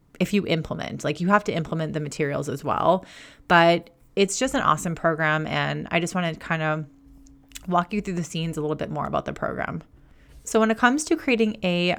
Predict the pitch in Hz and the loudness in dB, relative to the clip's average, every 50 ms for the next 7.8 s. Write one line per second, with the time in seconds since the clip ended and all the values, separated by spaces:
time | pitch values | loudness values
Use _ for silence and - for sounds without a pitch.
0 | - - - - - 160 165 - 208 220 226 220 - - 143 - - - - 170 | -4 -10 -10 -4 -2 -2 0 4 4 4 2 2 0 0 0 0 0 0 -2 -2
1 | 190 196 202 - _ - - _ _ _ _ _ - - - - _ - - - | -2 -2 -4 -6 _ -20 -20 _ _ _ _ _ -20 -20 -20 -20 _ -14 -10 -4
2 | - 202 196 190 175 165 170 175 - - - - - 196 190 220 233 220 208 214 | -2 2 2 4 4 4 4 2 0 -2 -6 -6 -4 0 2 4 4 6 8 8
3 | 226 247 240 233 - - 190 175 175 175 160 - 175 170 165 160 160 160 160 - | 8 6 4 0 -2 0 0 0 0 -2 -2 0 4 4 4 4 2 0 -4 -8
4 | - _ _ - 196 - _ _ _ - - _ - - 160 147 143 160 170 175 | -18 _ _ -20 -20 -20 _ _ _ -20 -20 _ -6 -2 0 0 0 0 -2 -2
5 | 180 185 185 190 - - 170 160 180 190 196 233 233 285 302 285 233 180 165 156 | -2 -2 -2 -2 -4 -6 -4 -2 0 0 2 2 2 2 4 4 4 4 4 2
6 | 147 - - 160 147 147 165 - 170 175 190 202 233 220 - - 269 262 254 226 | 0 2 2 0 0 0 0 0 0 2 2 2 0 0 0 0 0 2 2 2
7 | 180 175 165 156 156 - 165 156 - - - - - 143 - | 4 4 2 2 0 -2 -4 -4 0 0 0 0 0 -2 -4